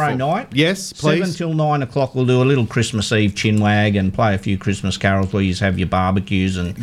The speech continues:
Speaker 1: Definitely.
Speaker 2: stuff like that. Then we'll, we'll be back on January the thirteenth. So
Speaker 1: Yeah.
Speaker 2: a huge year coming along.
Speaker 1: Couple of weeks break for us. Don't forget,
Speaker 2: Yeah.
Speaker 1: Christmas time, uh, is a time when a lot of people do struggle. Uh,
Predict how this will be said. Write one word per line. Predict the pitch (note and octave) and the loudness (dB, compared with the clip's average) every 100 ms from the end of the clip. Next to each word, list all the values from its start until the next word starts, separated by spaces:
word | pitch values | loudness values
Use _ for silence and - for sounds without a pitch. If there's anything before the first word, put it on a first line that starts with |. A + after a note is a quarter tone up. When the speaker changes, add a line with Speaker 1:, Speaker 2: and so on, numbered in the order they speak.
| - | -2
Speaker 1:
Definitely. | D3 C3+ C3+ A#2 A2+ | -2 -2 -2 -2 0
Speaker 2:
stuff | |
like | A#2 | 0
that. | C3 B2+ | 0 0
Then | D3 D#3 | 2 2
we'll, | D3 C3+ C3+ C3+ - A#2+ | 4 4 2 0 -8 -2
we'll | B2 B2 | 2 2
be | A2+ G#2 | 4 2
back | A#2+ B2 - A2+ | 0 -2 -4 -4
on | A2+ A2+ | 0 0
January | A#2 A#2+ A#2+ A2+ G#2+ | 0 0 2 2 2
the | G2+ | 0
thirteenth. | - A#2 G#2+ G2+ A2 G#2+ E2+ - | -2 -2 0 0 -2 -4 -6 -8
So | - G2 F#2 F#2+ - - | -2 0 0 -2 -8 -2
Speaker 1:
Yeah. | E3 F#3+ | 2 2
Speaker 2:
a | |
huge | A2+ D3 C#3+ B2+ A2+ | -2 -2 -2 -2 -2
year | A2+ G#2 | -2 -2
coming | G2 A2+ G#2+ G2+ | -2 -2 0 0
along. | G2+ A#2+ | 0 2
Speaker 1:
Couple | F3+ F3 D#3 | 0 2 2
of | |
weeks | D3+ D3 | 2 0
break | - D3+ D#3 | -2 -2 -2
for | D#3+ F3+ F3 | -4 -2 0
us. | E3 - G#3 - | -2 -6 -16 -2
Don't | F#3+ E3+ | 0 2
forget, | E3+ E3+ | 0 0
Speaker 2:
Yeah. | - | -2
Speaker 1:
Christmas | F3 - D#3+ | -6 -6 -6
time, | - D#3+ D#3 D#3 E3 | -2 0 2 2 0
uh, | D3+ D3 D3+ | 0 0 0
is | D3+ | 0
a | C3+ | -2
time | - D3+ D3 C#3+ | 0 2 4 4
when | C#3 | 4
a | C3+ | 2
lot | C#3 C3 | 2 0
of | |
people | C#3+ C3+ C3 | -2 -2 -2
do | C3 | -4
struggle. | - - D3+ C#3+ C#3 C#3 - - - | -4 -2 -2 0 -2 -4 -6 -16 -2
Uh, | D3+ C#3+ C#3+ C#3 | 0 2 2 0